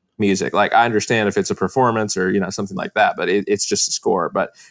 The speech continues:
it's more than just a score. Like, it is the emotional heartbeat of this movie for me. Um, the places that it chooses to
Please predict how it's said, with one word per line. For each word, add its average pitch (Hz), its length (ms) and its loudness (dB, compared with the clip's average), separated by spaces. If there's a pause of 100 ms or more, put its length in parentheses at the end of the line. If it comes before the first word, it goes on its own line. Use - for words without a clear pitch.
(140)
it's 156 180 2
more 135 260 4
than 113 200 2
just 104 280 0
a 107 60 2
score. 98 480 4
Like, 101 260 2 (220)
it 151 140 6
is 165 140 2
the 151 100 4
emotional 127 520 4
heartbeat 110 420 4
of 98 120 2
this - 180 0
movie 104 300 2
for 95 260 -2
me. 92 220 0
Um, 98 380 0 (180)
the 113 100 2
places 127 520 2
that 120 160 2
it 101 120 2
chooses 113 540 -2
to 104 420 4